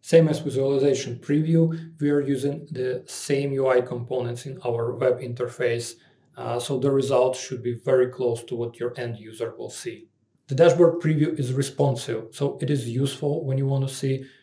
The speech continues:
how the layout will look on a smaller screen. Our goal with preview functionality is to reduce context switching when working with your analytics, meaning there should be no need to jump back and forth between the browser and your V S Code.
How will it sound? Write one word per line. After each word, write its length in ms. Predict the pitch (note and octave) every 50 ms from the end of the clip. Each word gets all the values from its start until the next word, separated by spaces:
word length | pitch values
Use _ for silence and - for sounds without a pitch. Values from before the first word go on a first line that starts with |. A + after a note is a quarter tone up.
| _ _ _
how 280 | - - - C3+ C3 B2+
the 160 | B2 B2+ B2
layout 500 | - B2 B2 A#2+ A#2 A#2+ A#2 A#2+ - -
will 160 | - A#2+ A2+
look 280 | A2+ A#2+ B2 - - -
on 100 | A#2+ A#2+
a 60 | A2+
smaller 400 | - - - B2 B2 A#2+ A2+ A2
screen. 460 | - - - - A#2 G#2 G#2+ A2+ - _ _ _ _ _ _ _ _ _ _ _ _ _ _ _ _ - - - - _ _ _ -
Our 240 | D3 D#3 E3 E3
goal 180 | D#3+ E3 D#3+ D3+
with 220 | C#3+ C#3+ D#3 -
preview 320 | - D#3 D3+ D3+ D3 C#3+ B2
functionality 840 | - C#3 B2+ A#2+ - - C3+ D3 D#3 E3+ E3+ E3 E3+ E3 - - -
is 160 | D3+ D3 - -
to 160 | - E3 D#3+ D#3+
reduce 480 | D3+ C#3 D3 C3+ B2+ C3 C#3+ D3 C#3+ -
context 520 | - - C#3 C3 B2 C#3 - - - -
switching 360 | - C3 B2+ B2 - C#3 B2+ B2
when 220 | B2 B2+ B2+ A#2
working 360 | G#2+ A2+ A#2 A#2 - C3+ A#2+
with 160 | A#2+ A#2 A#2
your 160 | A#2+ A#2+ A#2+ A#2+
analytics, 600 | A#2+ A#2 A#2 A#2 A#2 A#2 - - - - - - _ _ _ _ _ _ _ _ _ _ _ _ _
meaning 600 | - D#3+ E3 E3 E3 E3 E3 D#3+ E3 - - - -
there 160 | D3+ D3 C#3
should 260 | - - E3 D#3 -
be 280 | D#3 D3+ D3+ D3+ - -
no 320 | C#3+ C#3 C#3 D3+ D#3+ D#3+
need 400 | D#3 D3+ D3 D3 D3 C#3+ - -
to 140 | - C#3 A#2+
jump 360 | A#2 C3 C#3 C#3 C#3 C3 A#2
back 200 | - - - -
and 180 | D3 C3+ B2 -
forth 380 | - C#3 B2+ C3 C3+ B2+ B2+ B2
between 340 | B2+ B2 - C3 B2+ B2+
the 80 | B2 B2+
browser 640 | A#2 A#2 A2+ A#2 A#2+ B2 A#2+ B2 B2 A#2+ A#2+ - - -
and 280 | B2+ A#2+ A#2+ A#2 A#2 -
your 260 | - B2+ A#2+ A2 A2+ A#2+ A#2
V 100 | A#2+ A#2+
S 140 | A2+ - -
Code. 340 | - - A2+ G#2 G2+ -